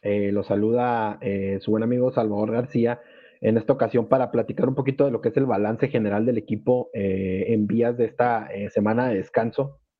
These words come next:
El equipo habrá regresado de Alemania. Eh, spoiler alert, no sabemos si con victoria o derrota, porque estamos grabando esto, eh, un poquito a-, eh, atrás en el tiempo.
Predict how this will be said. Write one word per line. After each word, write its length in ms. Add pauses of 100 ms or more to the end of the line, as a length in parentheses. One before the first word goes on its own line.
(340)
El 140
equipo 840
habrá 400
regresado 960
de 160
Alemania. 680 (600)
Eh, 260
spoiler 420
alert, 320 (180)
no 100
sabemos 340
si 120
con 140
victoria 360
o 60
derrota, 320
porque 260
estamos 280
grabando 320
esto, 380
eh, 540 (100)
un 100
poquito 540
a-, 300
eh, 460 (300)
atrás 540 (220)
en 140
el 120
tiempo. 460